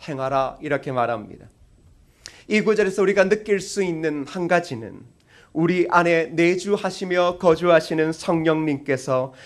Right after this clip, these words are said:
그리스도인들을 향한 열망과 갈망을 아주 강력하게 가지고 계시다라는 겁니다. 우리의 열망이 아니라 우리 안에 내주하시며 거하시는 성령 하나님께서 우리 안에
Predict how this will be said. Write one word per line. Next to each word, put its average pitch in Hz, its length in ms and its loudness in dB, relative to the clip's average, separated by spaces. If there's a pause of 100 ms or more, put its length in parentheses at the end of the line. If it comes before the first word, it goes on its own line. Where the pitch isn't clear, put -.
(140)
그리스도인들을 190 920 2
향한 151 480 -2
열망과 165 920 0 (280)
갈망을 143 680 0
아주 165 560 -4
강력하게 160 1000 -6
가지고 127 640 -6
계시다라는 131 680 -4
겁니다. 104 320 -18 (640)
우리의 220 360 4
열망이 214 420 6
아니라 120 440 -6
우리 196 280 2
안에 208 260 4
내주하시며 214 1160 4
거하시는 180 680 4 (220)
성령 220 600 8
하나님께서 175 840 4 (120)
우리 165 340 -2
안에 151 460 4